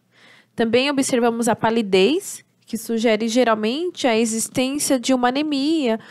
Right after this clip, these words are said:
ou uma vasoconstrição periférica. E o aparecimento de palidez em apenas de um lado do corpo ou vermelhidão no lado oposto, eh, sugere uma al-, uma, uma alteração vasomotora,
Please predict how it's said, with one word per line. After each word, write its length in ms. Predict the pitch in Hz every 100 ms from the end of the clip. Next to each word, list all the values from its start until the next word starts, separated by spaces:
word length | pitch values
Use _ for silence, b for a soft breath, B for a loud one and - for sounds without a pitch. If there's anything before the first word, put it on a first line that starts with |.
| B B
ou 120 | - 226
uma 180 | 254
vasoconstrição 920 | 240 220 220 240 - 240 - 240 - 202
periférica. 960 | 233 285 - 233 233 285 254 - 208 202 B B B B B - -
E 200 | 202 214
o 100 | 220
aparecimento 840 | 220 240 240 - 240 277 320 254
de 180 | 196 226
palidez 1000 | 226 226 208 202 185 208 247 302 294 247
em 120 | 226
apenas 440 | 226 233 262 269 254
de 80 |
um 40 | 262
lado 240 | 226 208
do 120 | 196
corpo 580 | - - 254 302 - 226
ou 200 | - 214
vermelhidão 800 | 240 233 220 202 202 185 226 294
no 120 | 277 226
lado 220 | 214 196
oposto, 720 | 190 - 233 285 311 - 208 B B B B B
eh, 260 | 208 214
sugere 640 | 220 - 240 247 247 285 285
uma 380 | 269 277 269 - -
al-, 260 | 226 262 -
uma, 440 | 214 247 254 247
uma 240 | 247 254 269
alteração 840 | 302 320 262 262 - 294 311 302
vasomotora, 1000 | 269 302 311 320 370 - 214 175 156 160